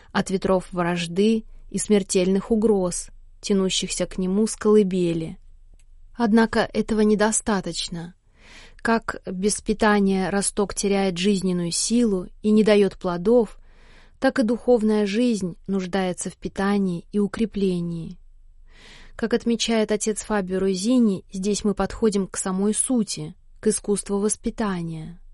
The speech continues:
Святой Иосиф кормил Иисуса не только хлебом, добытым своим трудом, но и примером праведности, глубиной понимания Божьей воли.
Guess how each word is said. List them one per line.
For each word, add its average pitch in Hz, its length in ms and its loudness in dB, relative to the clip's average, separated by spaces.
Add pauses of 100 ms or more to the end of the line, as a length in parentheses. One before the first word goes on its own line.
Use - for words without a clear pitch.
(840)
Святой 226 380 2
Иосиф 233 540 2 (100)
кормил 220 500 2
Иисуса 202 680 -2
не 185 160 -6
только 240 400 2
хлебом, 185 580 0 (120)
добытым 185 420 -2
своим 185 320 -4
трудом, 190 560 -2 (440)
но 240 100 0
и 247 100 4
примером 220 500 2
праведности, 185 920 -2 (240)
глубиной 202 460 4
понимания 196 600 0
Божьей 185 440 0
воли. 180 520 -2